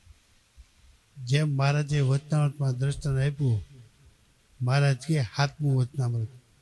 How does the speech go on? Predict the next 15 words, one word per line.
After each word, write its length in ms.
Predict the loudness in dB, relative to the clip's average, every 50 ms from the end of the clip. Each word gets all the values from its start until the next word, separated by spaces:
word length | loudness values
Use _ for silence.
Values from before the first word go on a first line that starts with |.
| _ _ _ _ _ _ _ _ _ _ _ _ _ _ _ _ _ _ _ _ _ -2
દ્રષ્ટાંત 400 | 0 0 0 0 -2 -2 -2 0
આપ્યું, 360 | 0 -2 -4 -6 -8 -10 -10 -10 -8
સાતમા 300 | -6 -6 -6 -4 -4 -4
વચનામૃતમાં. 720 | -2 -2 -2 -4 -4 -6 -6 -4 -4 -4 -6 -8 -8 -10 -14 -20 -20 -20 -20 -20 -20 _ _ _ _ _ _ _ _ -20 -20 _ _ -20 -20 -20 -20 _ _ _ _ _ _ _ _ _ _ _ _ _ _ _ _ _ _ _ _ _ _ _ _ _ -6
અને 400 | -4 -2 -2 -2 0 -2 -2 -4 -6 -12 -20 -20 -20 -20 _ _ _ _ _ _ _ _ _ _ _ _ _ _ -4
આકાશ 460 | -4 -2 0 2 2 2 2 2 2
માર્ગે 460 | 2 2 2 0 -2 -2 -4 -4 -2
જાય, 240 | -2 -4 -4 -4 -6 -10 -16 -20 -20 -20 -20 _ -2
એના 240 | 0 2 4 4 2
કટકા 460 | 2 2 0 0 0 0 0 0 0
પડે 280 | 4 6 6 6 6 2 -4 -8 -12 -18 -20 -20 -20 -20 -20 -20 -20 -20 _ _ 0
અને 140 | 2 2
પૃથ્વી 400 | 6 8 8 8 8 6 2 0
ઉપર 240 | 0 0 0 -2 -2
આવે 200 | 0 -2 -2 -4